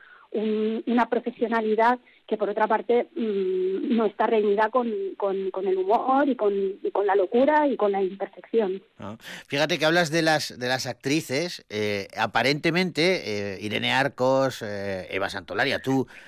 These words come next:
Speaker 2: eh, Natalia Berbeque, eh, Miren Ibarguren, eh, por citar algunas, eh, eh, parece que sois muy diferentes,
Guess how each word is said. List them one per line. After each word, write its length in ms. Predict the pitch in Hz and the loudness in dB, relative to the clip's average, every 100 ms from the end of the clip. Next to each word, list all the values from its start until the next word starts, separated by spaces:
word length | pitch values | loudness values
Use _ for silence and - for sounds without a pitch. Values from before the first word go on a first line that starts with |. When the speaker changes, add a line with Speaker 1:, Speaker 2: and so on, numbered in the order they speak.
| - - | -18 -12
Speaker 2:
eh, 340 | 98 101 95 | -8 -6 -4
Natalia 360 | 110 104 113 113 | -2 -2 0 2
Berbeque, 640 | 104 120 143 - 120 123 90 | 2 0 0 0 -2 -2 -4
eh, 240 | 95 92 | -6 -6
Miren 300 | 104 127 123 | -4 -4 -2
Ibarguren, 560 | 117 104 107 139 131 135 - - - 104 | -2 -2 0 2 0 -2 -10 -20 -12 -2
eh, 180 | 110 | -2
por 280 | 104 117 110 - | 0 -4 -6 -6
citar 260 | 127 120 131 | -4 0 2
algunas, 560 | 143 139 127 147 - - _ _ - | 2 2 2 0 -4 -14 _ _ -4
eh, 260 | 127 123 - | 0 2 0
eh, 680 | 123 117 107 104 104 - 113 - - _ | 0 2 2 0 -4 -10 -18 -20 -20 _
parece 360 | 127 135 165 208 | 2 2 2 2
que 100 | 196 | 2
sois 200 | 202 196 | 2 2
muy 220 | 175 208 | 2 2
diferentes, 800 | 214 165 156 196 139 151 - | 2 2 2 2 -2 -6 -8